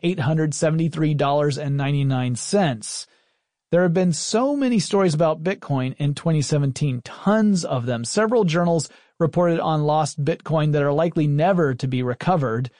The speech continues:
The design of Bitcoin necessitates that there is a finite number that will ever be released to the world. That number is twenty-one million Bitcoin. And the release happens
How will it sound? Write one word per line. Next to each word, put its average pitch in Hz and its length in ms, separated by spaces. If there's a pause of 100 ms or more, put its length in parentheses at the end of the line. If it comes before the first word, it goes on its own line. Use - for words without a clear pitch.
(360)
The 160 160
design 180 480
of 160 140
Bitcoin 147 480
necessitates 143 720
that 143 120
there 151 160
is 143 120
a 139 40
finite 220 560
number 165 560 (220)
that 165 160
will 170 160 (100)
ever 247 300
be 226 120
released 196 380
to - 80
the 170 80
world. 156 380
That 175 120
number 185 240
is 160 160
twenty-one 151 680
million 143 340
Bitcoin. 113 540 (360)
And 170 120
the 175 80
release 190 360
happens 170 380